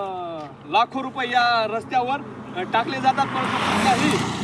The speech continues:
या रस्त्यांचा एक चांगलं काम होत नाही. बघू, आपण बघू शकता, आता कालच एक मोठा ॲक्सिडेंट झालेला आहे आणि इथं एक मोटरसायकलवाला <clears throat> स्लिप झालेला असताना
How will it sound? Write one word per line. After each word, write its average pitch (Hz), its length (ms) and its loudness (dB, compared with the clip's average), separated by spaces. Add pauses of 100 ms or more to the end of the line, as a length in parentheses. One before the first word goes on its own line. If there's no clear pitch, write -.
(140)
या 247 60 6
रस्त्यांचा 254 760 0
एक - 180 -8
चांगलं 254 240 -2
काम 269 220 2
होत 240 160 -4 (100)
नाही. 277 120 -10
बघू, 247 200 -8
आपण 220 260 -8
बघू 226 360 -12
शकता, 247 220 -14
आता - 520 -16
कालच 269 420 -8
एक 269 80 -10
मोठा 262 220 -12
ॲक्सिडेंट 254 400 -12
झालेला 226 280 -2
आहे 220 280 0 (560)
आणि 247 280 -8
इथं 262 300 -2 (260)
एक 214 140 -8
मोटरसायकलवाला 247 840 -4 (240)
<clears throat> - 180 -12
स्लिप 285 280 -12
झालेला 233 300 0
असताना 240 560 -2